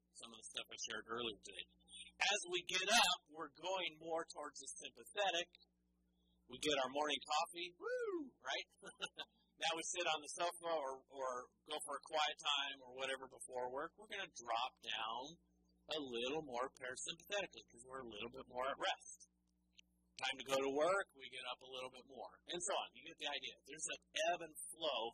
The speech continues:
throughout the day. What happens, though, in trauma,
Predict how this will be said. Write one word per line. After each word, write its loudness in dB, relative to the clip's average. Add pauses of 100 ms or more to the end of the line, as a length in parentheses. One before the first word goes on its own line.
throughout -12
the -6
day. 0 (1700)
What 6 (200)
happens, 0
though, 2
in -8
trauma, 2